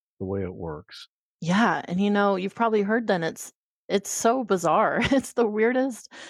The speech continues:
Speaker 2: thing. Yeah. When you're doing it, it, you feel silly sometimes doing it, but just how it affects the brain and those connections and synapses that it rebuilds or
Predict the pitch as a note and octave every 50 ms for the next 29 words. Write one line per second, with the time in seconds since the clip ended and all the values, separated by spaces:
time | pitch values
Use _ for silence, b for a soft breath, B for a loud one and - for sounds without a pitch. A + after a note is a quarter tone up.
0 | B B B G#3+ G3 F#3 B _ _ _ - - - A3 G#3 A3+ B3 G#3+ E3+ D#3
1 | D3+ D#3 D#3+ - - G3 A3 A3 G#3+ F#3+ E3 D#3 E3 F#3 - - F3 G3 G#3 G3+
2 | G3+ G3 G3 F#3 - A3 A#3+ B3 A3+ F#3+ D3+ B2+ D3 G#3+ A#3 - _ _ _ _
3 | _ _ _ _ _ _ - F#3+ G3 G#3+ - _ - G3 G3+ - - C#4 D4 C4+
4 | - - - F#3 G#3+ G3+ E3 C#3 C3 D3+ - - D#3 D#3 E3+ D#3+ D#3 D3+ D3+ D3+
5 | D#3+ D3 D3 C#3+ C#3+ C#3+ C#3+ C#3+ - - - E3 E3+ F3 E3 D3+ D3 - - _
6 | _ _ _ _ _ _ _ _ _ _ _ - - F3+ E3 F#3+ - - - -
7 | - - _ _ - - - E3+ D#3+ D#3+ E3+ F3+ F#3 F#3 F#3+ F#3+ - - - F3
8 | F3+ F3+ - - F3 E3+ - F#3 F#3 F#3 - - - F#3 - D3+ D3+ E3 C4+ D#4
9 | D3+ - - - - - - E3+ E3 E3 E3 E3 E3+ E3 E3 - - - - -
10 | D#3+ E3+ G#3+ - - - E3+ D#3+ D#3 D3+ D3+ D3 D3+ - - - G3+ G#3 G#3 F3
11 | D3+ - - - E3 D#3+ D3 D3+ - D3 D3 - - - D3+ D3+ D3+ F#3 G3+ G#3
12 | G3+ F3 D3 D#3+ D3+ D3 D3+ D3+ D3